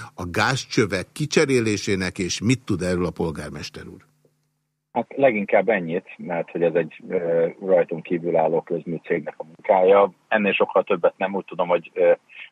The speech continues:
Speaker 2: most már heteken belül befejeződik. Csak
Speaker 1: Heteken?
Speaker 2: bízom benne, hogy
Speaker 1: Jó. Jó
Speaker 2: Hát,
Speaker 1: munkát.
Speaker 2: ö,
Speaker 1: Jó.
Speaker 2: igen.
Speaker 1: Jó.
Speaker 2: Még azért, <laughs> igen.
Speaker 1: Jó.
Speaker 2: Tehát még az aszfaltot mindent helyreállítanak, ez még azért jó néhány napba telik.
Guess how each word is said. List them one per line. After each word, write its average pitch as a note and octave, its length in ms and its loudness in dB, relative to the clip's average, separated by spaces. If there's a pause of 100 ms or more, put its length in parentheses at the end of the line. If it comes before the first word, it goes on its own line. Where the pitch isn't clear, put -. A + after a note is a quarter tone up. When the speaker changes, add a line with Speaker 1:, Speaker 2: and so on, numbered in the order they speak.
Speaker 2:
most - 180 -6
már F2+ 140 2
heteken E2 420 0
belül D#2 200 -2
befejeződik. D#2 800 -2
Csak - 220 -6
Speaker 1:
Heteken? B2+ 320 2 (180)
Speaker 2:
bízom - 0 - (160)
benne, D2+ 140 0
hogy - 320 2
Speaker 1:
Jó. - 140 0 (360)
Jó D3 140 2
Speaker 2:
Hát, C#3 80 4
Speaker 1:
munkát. A#2 200 0
Speaker 2:
ö, C#3 280 6
Speaker 1:
Jó. G2 140 0
Speaker 2:
igen. E2+ 360 0 (160)
Speaker 1:
Jó. - 100 0 (540)
Speaker 2:
Még F#2+ 140 4
azért, G#2 340 4 (240)
<laughs> - 840 -14
igen. C#2 240 -4 (260)
Speaker 1:
Jó. - 100 4
Speaker 2:
Tehát G2 120 2
még G2 100 0
az F#2 120 4
aszfaltot A2 500 2
mindent F#2+ 260 -4
helyreállítanak, A2 640 2
ez F#2 120 2
még F2 160 -4
azért E2 320 0 (160)
jó G2 220 -2
néhány D#2 300 -2
napba C#2 240 -6
telik. - 400 -8